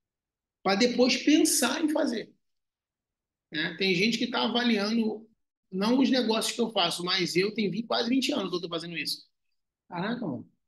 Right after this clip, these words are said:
Ele não tá avaliando o negócio e a oportunidade. Ele, muitas vezes a pessoa tá avaliando você. Também tem isso. Qual é a sua postura, como é que você se, se porta, né? Se você realmente trabalha, se você tem tempo livre, às vezes parece que você só trabalha, trabalha, trabalha, trabalha, trabalha, trabalha.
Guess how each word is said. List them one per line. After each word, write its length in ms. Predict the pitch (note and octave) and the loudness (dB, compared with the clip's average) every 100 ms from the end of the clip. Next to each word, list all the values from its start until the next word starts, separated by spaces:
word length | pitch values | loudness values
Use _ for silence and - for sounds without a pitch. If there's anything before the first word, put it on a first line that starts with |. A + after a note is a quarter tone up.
| _ - | _ -2
Ele 160 | F3+ | 0
não 60 | F3+ | 2
tá 100 | A#3 | 2
avaliando 420 | B3 B3+ A3+ A3+ | 4 4 4 4
o 40 | |
negócio 460 | A3+ G#3 F#3+ G3 G3 | 4 4 2 2 0
e 0 | |
a 60 | F#3 | 0
oportunidade. 720 | F3+ - F#3+ F3 D#3 C#3 D#3 | -2 -2 -4 0 0 0 -2
Ele, 140 | E3 | -4
muitas 280 | F3 F3+ F3+ | -4 -4 -2
vezes 220 | F3 F#3+ | 0 0
a 20 | |
pessoa 280 | G3 - G3+ | -2 -4 -4
tá 80 | G#3 | -4
avaliando 460 | F#3 G3+ G3+ G#3 G#3 | -2 0 0 0 0
você. 480 | B3+ - A3 F#3 - _ | 0 2 0 0 -8 _
Também 240 | D#3+ E3+ E3+ | -8 -6 -2
tem 200 | D3 C3 | 0 0
isso. 300 | - - _ _ _ _ _ _ _ _ _ | -4 -8 _ _ _ _ _ _ _ _ _
Qual 100 | - | -2
é 40 | E3 | 0
a 20 | |
sua 160 | E3 F3 | 0 0
postura, 500 | F#3+ - F#3+ F3 D3 | 0 2 2 2 0
como 120 | D#3 | -4
é 60 | D#3 | -6
que 80 | |
você 240 | D#3+ - E3 | -4 -4 -2
se, 320 | - D#3+ - | -2 -4 -2
se 280 | - E3 - | -4 -4 -4
porta, 600 | G3 F#3+ F3 - D#3 D3+ - _ _ - | 0 0 0 -4 -6 -6 -12 _ _ -6
né? 320 | D#3+ D3+ D#3 | -2 0 0
Se 100 | - | -2
você 260 | E3+ D#3 F3 | -2 0 2
realmente 440 | F3 E3 E3+ E3+ | 0 0 0 -2
trabalha, 400 | F3+ E3+ F#3 F3 | -2 0 2 2
se 120 | D#3+ | 0
você 80 | E3 | -4
tem 160 | F#3 E3+ | -4 0
tempo 280 | F3 - F3+ | -2 0 0
livre, 220 | F#3+ E3+ | 2 2
às 60 | F3+ | 0
vezes 420 | - _ - F3 | -2 _ -10 0
parece 260 | F3 E3+ | 2 2
que 40 | - | -2
você 60 | E3 | -4
só 140 | F#3 | -6
trabalha, 280 | E3 E3+ E3+ | -2 0 0
trabalha, 320 | E3 E3 E3+ | 0 0 0
trabalha, 320 | E3+ E3 E3+ | 0 0 0
trabalha, 320 | E3 D#3+ E3+ | -2 -2 -2
trabalha, 340 | E3 E3+ E3+ E3+ | -2 0 0 0
trabalha. 560 | F3 G3+ G3 F3+ F3 | -4 -2 0 0 -6